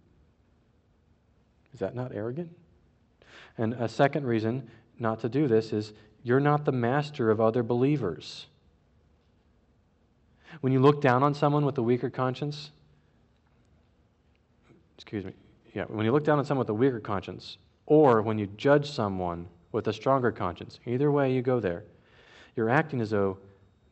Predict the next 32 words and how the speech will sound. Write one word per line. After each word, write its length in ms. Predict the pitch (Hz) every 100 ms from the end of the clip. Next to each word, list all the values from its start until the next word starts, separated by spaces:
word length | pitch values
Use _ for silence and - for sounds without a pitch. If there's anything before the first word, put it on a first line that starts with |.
| _ _ _ _ _ -
that 220 | 127 127
person 260 | 139 127 120
is 80 |
your 100 | 104
servant 440 | 98 - 123 90 87 - _ _
and 320 | 107 104 98 - - _ _
you're 180 | 107 117
their 140 | 107 98
master. 420 | 95 90 - - _ _ _ _ _ _ _ _ _ -
But 140 | 117 -
the 80 |
text 480 | 110 139 160 - -
here 140 | - 98
says 520 | - 98 92 95 - _ _ _ _
that 220 | 110 110
God 280 | 131 170 170
is 140 | 107
their 140 | 95
master. 480 | 85 82 85 - - _ _ _ _ _ _ _ _ _ _ -
You're 160 | 120
not 180 | 175 180
their 80 | 95
master. 480 | 85 87 - 123 143 -
They 80 | 117
don't 180 | 190 151
stand 520 | - 117 101 95 110 - _ -
or 60 |
fall 260 | - 98 95
to 140 | -
you. 400 | 90 87 90 147 - _ _ _ _
They 60 | 139
stand 440 | - 98 92 92